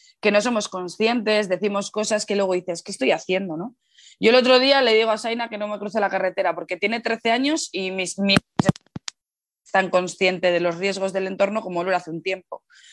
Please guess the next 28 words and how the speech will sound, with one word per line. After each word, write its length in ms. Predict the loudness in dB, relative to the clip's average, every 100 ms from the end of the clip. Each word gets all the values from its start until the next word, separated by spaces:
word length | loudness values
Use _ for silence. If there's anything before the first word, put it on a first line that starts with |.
| -20 -2
Ahora 300 | 4 6 4
ve 80 | 2
un 100 | 0
perro 180 | 0 0
al 80 |
otro 140 | -2 -4
lado 120 | -4
de 60 | -4
la 100 | -6
carretera 600 | -6 -8 -6 -2 0 0
y 120 | -2
lo, 140 | -4 -2
la 180 | -2 0
prioridad 360 | -2 -2 -2
es 100 | -4 -8
el 140 | -4
perro 440 | -2 -2 -2 -2 -2
y 60 |
se 100 | -4
despista 440 | -12 -8 -4 -2 -2
un 120 | 0
poco 280 | -2 2 2
de 140 | 2
coches, 560 | 0 -2 -2 -6 -6 -4
no 80 | -2
oye 160 | -2
igual, 380 | 0 2 2 2
tal. 260 | -2 -2